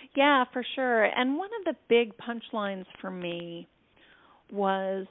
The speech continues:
realizing that this work is incremental. That if you're gonna choose to work in a big company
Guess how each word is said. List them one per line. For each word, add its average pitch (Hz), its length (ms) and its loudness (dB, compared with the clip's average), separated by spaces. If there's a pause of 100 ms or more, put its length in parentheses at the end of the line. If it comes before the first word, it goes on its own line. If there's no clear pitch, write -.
(180)
realizing 220 1300 -4 (540)
that 202 200 0
this 196 180 -4
work 208 240 -4
is 196 100 -4 (140)
incremental. 180 880 -10 (800)
That 202 320 2 (180)
if 220 140 -2
you're 269 220 -6
gonna 381 220 -10 (200)
choose 226 280 -6 (100)
to 202 80 -6
work 196 360 -4
in 190 80 -8
a 180 60 -6
big 202 320 -4
company - 680 -12